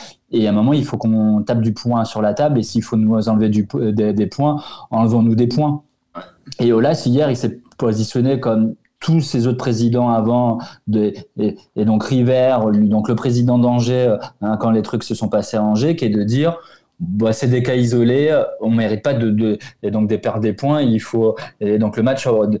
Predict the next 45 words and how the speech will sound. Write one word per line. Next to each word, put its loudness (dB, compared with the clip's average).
et -2
donc -2
aurait 2
pu -4
reprendre. 0
Alors -2
que -4
le 0
problème, 0
mais 0
vous, -6
vous, -10
vous, -8
encore -2
une -2
fois, -2
c'est -4
vous -4
qui -6
l'avez 2
dit, 4
c'est-à-dire -2
il 2
y 2
a 2
un 2
joueur 0
qui -10
s'est -4
fait -4
agresser, -2
dès, 0
et 0
que 0
dès 2
lors 0
qu'il 0
y 4
a 2
un 0
joueur 0
qui -2
se -8
fait -2
agresser, -2